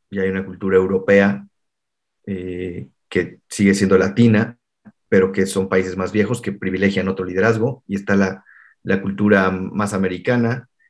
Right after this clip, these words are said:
o más sajona, que también tiene otro tipo de liderazgo, ¿no? Em, o que privilegian cierto, cierto tipo de liderazgo. Si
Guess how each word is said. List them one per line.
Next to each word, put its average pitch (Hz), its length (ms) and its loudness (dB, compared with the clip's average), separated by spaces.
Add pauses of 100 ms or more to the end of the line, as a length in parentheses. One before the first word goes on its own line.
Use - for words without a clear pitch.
(140)
o 95 100 -6
más 101 180 -2
sajona, 123 460 -2
que 107 80 -6
también 98 500 -2 (120)
tiene 104 220 0
otro 101 200 -4
tipo 101 260 -4
de 95 60 -2
liderazgo, 95 480 -8
¿no? - 220 -6 (680)
Em, 90 800 2 (400)
o 110 160 2
que 104 200 4
privilegian 104 840 4
cierto, 104 320 -6 (220)
cierto 104 320 -4
tipo 101 260 -4
de 101 60 2
liderazgo. 104 440 0
Si 90 400 -6